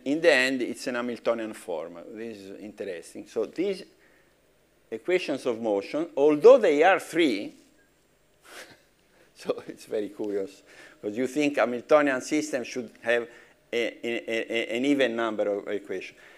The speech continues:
The reason why they are three is that the field is, uh, is a dual, so the, there is an equation also for A star, which is dual to A. So A star is, uh, the, uh,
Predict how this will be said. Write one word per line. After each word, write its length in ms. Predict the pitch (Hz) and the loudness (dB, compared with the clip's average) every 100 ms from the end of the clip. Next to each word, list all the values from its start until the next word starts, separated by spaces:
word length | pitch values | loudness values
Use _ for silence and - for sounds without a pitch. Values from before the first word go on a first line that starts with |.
| _ | _
The 100 | - | 0
reason 340 | 170 202 190 170 | 2 2 0 2
why 200 | 175 185 | 4 4
they 120 | 170 | 4
are 200 | 165 160 | 4 2
three 320 | 139 196 208 | 0 0 0
is 100 | 160 | 0
that 220 | 147 147 | 2 0
the 100 | 143 | 0
field 480 | 135 - 180 180 170 | -2 -2 -4 -4 -2
is, 260 | 135 131 - | -4 -4 -2
uh, 240 | 123 117 - | 0 0 -2
is 240 | 120 113 | -8 -4
a 80 | 117 | -4
dual, 480 | 107 143 131 87 87 | 0 4 4 4 -2
so 260 | - 117 | -2 0
the, 200 | 107 90 | 0 -2
there 180 | 71 113 | -4 -6
is 100 | 113 | -4
an 120 | 120 | -6
equation 440 | 120 - 131 123 120 | -6 0 0 0 -4
also 320 | 120 - 110 | -4 -4 -6
for 300 | - 107 104 - - _ _ | -4 -4 -4 -12 -20 _ _
A 140 | 117 110 | -2 -2
star, 500 | - - 101 78 - _ _ _ | -2 0 0 0 -8 _ _ _
which 200 | 107 - | -18 -12
is 160 | 113 101 | -12 -8
dual 360 | 120 131 117 | -2 2 2
to 220 | 110 104 | 2 -4
A. 180 | 92 87 - - _ | -4 -6 -12 -20 _
So 340 | - 139 120 - - | 0 4 4 0 -2
A 160 | 131 151 | 2 2
star 560 | 151 - 165 175 180 - | 2 6 8 10 8 4
is, 360 | - 147 143 131 | -2 0 0 4
uh, 280 | 143 135 - | 6 6 2
the, 400 | 117 127 123 120 - _ _ _ | 0 2 2 0 -10 _ _ _
uh, 1000 | - 117 110 107 110 107 107 107 104 101 | -4 0 0 0 0 0 0 -2 -4 -6